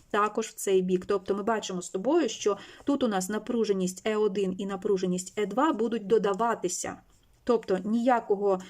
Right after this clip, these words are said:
а, нуля загального поля не буде. Тобто цей варіант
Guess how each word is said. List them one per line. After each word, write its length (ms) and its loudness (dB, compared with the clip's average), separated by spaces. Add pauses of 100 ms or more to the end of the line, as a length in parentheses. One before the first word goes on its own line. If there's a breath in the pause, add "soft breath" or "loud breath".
(260 loud breath)
а, 300 2
нуля 460 2 (180)
загального 600 -2
поля 460 2
не 240 0
буде. 320 0
Тобто 260 -2
цей 220 2
варіант 360 2